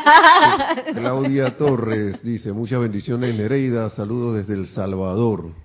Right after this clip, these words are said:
Speaker 1: Ay, Salvador.
Speaker 2: Ma-, Mavis, Mavis, ah, no, dice, ah, no, es desde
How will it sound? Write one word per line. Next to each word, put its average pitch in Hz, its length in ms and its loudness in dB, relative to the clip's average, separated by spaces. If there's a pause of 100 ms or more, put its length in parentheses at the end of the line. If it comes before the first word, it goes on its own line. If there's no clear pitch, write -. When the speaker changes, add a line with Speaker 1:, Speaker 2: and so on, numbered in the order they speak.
(140)
Speaker 1:
Ay, 415 440 -8
Salvador. 208 560 -12 (180)
Speaker 2:
Ma-, 104 420 -6
Mavis, 120 720 -6 (400)
Mavis, 131 540 -6 (100)
ah, 104 180 -6
no, 104 120 -6
dice, 104 240 -10
ah, 104 60 -8
no, 98 100 -8
es 95 80 -8
desde 92 760 -8